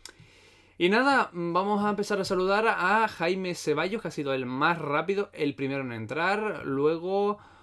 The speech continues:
Hugo Omar, eh, un saludo también para ti. Andy Francisco Moreno, un saludito también. Albert Sánchez, a José Israel Ble,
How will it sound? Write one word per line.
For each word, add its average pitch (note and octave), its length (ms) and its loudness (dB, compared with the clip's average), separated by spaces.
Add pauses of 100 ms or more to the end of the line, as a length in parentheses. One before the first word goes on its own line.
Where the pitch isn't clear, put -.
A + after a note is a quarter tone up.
(240)
Hugo D3+ 400 4
Omar, F3 580 2
eh, B2 840 -6
un B2+ 220 -12
saludo C3 240 -6
también B2+ 200 -8
para A2 240 -10
ti. G#3+ 440 -2 (160)
Andy D#3 360 -2
Francisco C3 560 -6
Moreno, D#3 800 -6
un C3+ 200 -8
saludito A#2+ 440 -10
también. E3 640 -6 (520)
Albert C#3 500 2
Sánchez, G#3 1000 0
a A#2 180 -8
José B2 320 -6
Israel B2+ 500 -2
Ble, G3 640 0